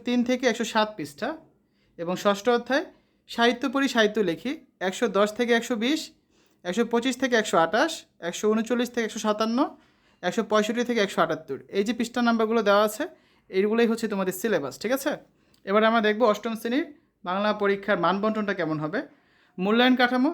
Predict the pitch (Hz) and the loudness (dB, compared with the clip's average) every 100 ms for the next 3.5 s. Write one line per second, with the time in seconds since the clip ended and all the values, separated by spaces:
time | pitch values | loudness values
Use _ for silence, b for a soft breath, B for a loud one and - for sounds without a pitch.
0 | 330 226 233 240 226 233 226 220 - 220 | -2 -4 -4 -4 -4 -2 -2 -2 -6 -4
1 | 233 226 233 214 214 226 269 170 165 - | -2 0 2 2 2 2 2 0 -2 -4
2 | - 214 208 214 202 196 - 196 214 - | -4 -2 -2 -4 -4 -4 -2 -2 -2 -4
3 | 196 151 147 220 | -6 -4 0 0